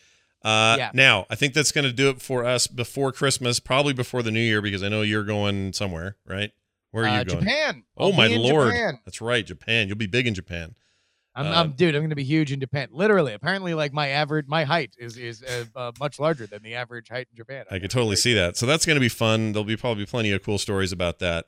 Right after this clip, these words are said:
Speaker 1: Oh, you know what? Now suddenly a phone call comes through.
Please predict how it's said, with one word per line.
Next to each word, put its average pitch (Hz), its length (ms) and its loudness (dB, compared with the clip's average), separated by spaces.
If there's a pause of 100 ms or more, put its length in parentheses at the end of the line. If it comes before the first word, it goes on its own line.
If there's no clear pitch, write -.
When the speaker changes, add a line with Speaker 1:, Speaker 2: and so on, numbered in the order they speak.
(360)
Speaker 1:
Oh, 104 380 0
you 117 100 -2
know 117 120 0
what? 123 260 0
Now 98 260 -2
suddenly 131 340 -2
a 127 40 -2
phone 135 220 -6
call 143 180 -4
comes 139 220 -12
through. 143 240 -8